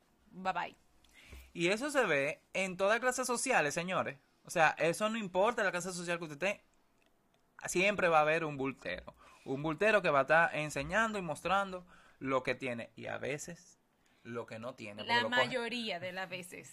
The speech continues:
Speaker 1: La mayoría de las veces, lo que no tienen, ¿ok? Así que vamos a entrar en materia de una vez. Vamos a Instagram, aquí lo tenemos abierto,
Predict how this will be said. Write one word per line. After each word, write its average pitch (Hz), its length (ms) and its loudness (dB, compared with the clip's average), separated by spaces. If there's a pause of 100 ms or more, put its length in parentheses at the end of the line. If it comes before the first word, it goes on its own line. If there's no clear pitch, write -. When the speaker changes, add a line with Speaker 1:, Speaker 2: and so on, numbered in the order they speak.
(220)
Speaker 1:
La 247 160 4
mayoría 262 440 6
de 285 80 8
las 254 140 10
veces, 170 380 -12
lo 214 140 -2
que 233 80 -2
no 226 120 0
tienen, 165 380 -14 (160)
¿ok? - 160 2 (1700)
Así 262 240 -2
que 370 120 -6
vamos 330 220 -2
a - 20 -4
entrar 370 200 -6
en 370 80 -12
materia 180 560 -4
de 180 140 -10
una 226 280 -8
vez. - 360 -20 (600)
Vamos 262 360 -4
a 269 160 0
Instagram, 262 640 -6
aquí 214 180 -10
lo 214 100 -10
tenemos 233 340 -12
abierto, 294 640 -4